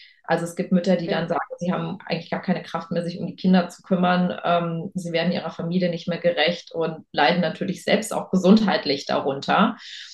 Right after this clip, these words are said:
Speaker 1: Und, ähm, ich glaube, was man erstmal erkennen muss und was ich auch oft bemerke, dass viele so diese Schuld bei sich manchmal suchen oder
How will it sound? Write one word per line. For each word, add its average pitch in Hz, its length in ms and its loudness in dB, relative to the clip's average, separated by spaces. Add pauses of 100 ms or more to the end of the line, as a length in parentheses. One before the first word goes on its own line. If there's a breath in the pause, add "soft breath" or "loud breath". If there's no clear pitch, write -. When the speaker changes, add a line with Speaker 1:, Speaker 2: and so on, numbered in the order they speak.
(300 loud breath)
Speaker 1:
Und, 196 500 12
ähm, 185 420 6
ich 185 160 -4
glaube, 185 280 4
was 185 180 0
man 180 120 4
erstmal 190 480 2
erkennen 190 520 4
muss 190 240 8
und 185 120 2
was 185 160 2
ich 185 200 -6
auch 180 320 0
oft 190 240 0
bemerke, 180 520 2
dass 170 200 -2
viele 185 240 6
so 170 140 -4
diese 165 280 0
Schuld 185 500 2
bei 156 140 0
sich 170 320 -6
manchmal 190 400 6
suchen 190 320 6
oder 170 420 2